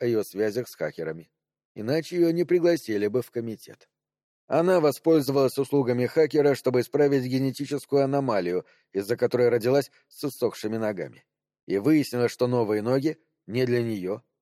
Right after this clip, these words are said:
они не её. Она не чувствовала себя увечной в своём теле. Она уже решила, что её следующий клон будет с теми ногами, с какими она родилась,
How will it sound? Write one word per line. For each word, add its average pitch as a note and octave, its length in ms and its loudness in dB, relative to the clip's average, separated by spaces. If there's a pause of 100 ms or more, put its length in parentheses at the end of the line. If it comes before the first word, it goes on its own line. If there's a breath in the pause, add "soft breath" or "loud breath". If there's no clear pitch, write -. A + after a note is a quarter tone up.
(160)
они A2 380 -4
не A#2 200 -2
её. A2+ 400 -2 (500)
Она A#2+ 260 -2
не A#2 120 -2
чувствовала D3 460 -2
себя B2+ 300 0 (280 soft breath)
увечной C3+ 580 0
в F2 60 -12
своём G#2+ 340 -2
теле. D#2+ 380 -8 (400)
Она E3+ 220 0
уже A#2 180 2
решила, A#2 380 0
что - 160 -4
её A#2+ 120 2
следующий A2+ 520 -2
клон C3 300 0 (320)
будет B2 340 -2
с - 100 -20
теми A#2 280 -2
ногами, A2+ 520 0 (200 soft breath)
с - 120 -20
какими A#2 380 -2
она B2 180 2
родилась, B2+ 560 0